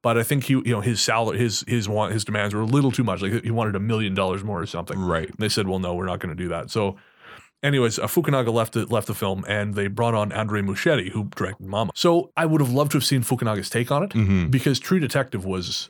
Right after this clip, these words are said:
Speaker 1: a-, again, a landmark. It,
Speaker 2: Yeah, it
Speaker 1: it
Speaker 2: really
Speaker 1: managed
Speaker 2: was. I agree.
Speaker 1: to be mysterious
Speaker 2: Yeah.
Speaker 1: with just a hint of the paranormal
Speaker 2: Yeah.
Speaker 1: and, you know, foreboding, and with, with great performances.
Speaker 2: Yeah.
Speaker 1: He really managed to pull great performances
Speaker 2: Yeah.
Speaker 1: out of all those guys.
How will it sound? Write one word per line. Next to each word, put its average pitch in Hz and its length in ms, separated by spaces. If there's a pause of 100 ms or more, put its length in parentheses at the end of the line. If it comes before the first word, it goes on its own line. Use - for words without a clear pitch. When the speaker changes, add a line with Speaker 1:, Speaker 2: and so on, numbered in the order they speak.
(140)
Speaker 1:
a-, 123 120
again, 135 220
a 101 60
landmark. 101 420
It, 151 40
Speaker 2:
Yeah, 131 140
it 92 60
Speaker 1:
it 98 60
Speaker 2:
really 110 240
Speaker 1:
managed 87 180
Speaker 2:
was. - 180
I 95 120
agree. 87 360
Speaker 1:
to 143 120
be 127 160
mysterious 151 760
Speaker 2:
Yeah. 90 140 (100)
Speaker 1:
with 117 220
just 117 220
a - 20
hint 180 300
of 165 40
the 147 80
paranormal 143 640
Speaker 2:
Yeah. 92 140 (320)
Speaker 1:
and, 101 280 (100)
you 147 100
know, 110 240
foreboding, 143 800 (360)
and 123 120
with, 131 160
with 127 200
great 139 240
performances. 101 560
Speaker 2:
Yeah. 85 60
Speaker 1:
He 120 60
really 127 220
managed 117 260
to - 60
pull 104 180
great 104 200
performances 101 440
Speaker 2:
Yeah. 95 60
Speaker 1:
out 95 60
of 92 80
all 98 120
those 98 160
guys. 82 300